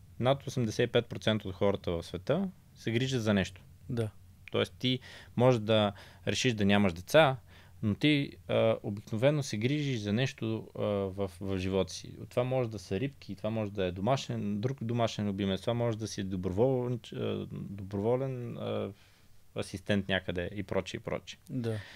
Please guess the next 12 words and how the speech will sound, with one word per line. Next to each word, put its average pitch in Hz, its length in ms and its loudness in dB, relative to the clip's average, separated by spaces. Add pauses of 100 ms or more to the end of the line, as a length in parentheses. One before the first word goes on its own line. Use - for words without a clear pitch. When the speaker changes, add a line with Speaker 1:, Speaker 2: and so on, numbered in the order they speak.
(1080)
Speaker 1:
И 120 140 0
тогава 165 440 8
вече 185 320 2
ти 170 80 2
имаш, - 540 2 (380)
ам, 120 400 4 (300)
две, 117 460 6
две 123 200 6
неща 131 260 6
са - 120 2
най-изтощителни 107 1080 2 (460)
в, 95 320 2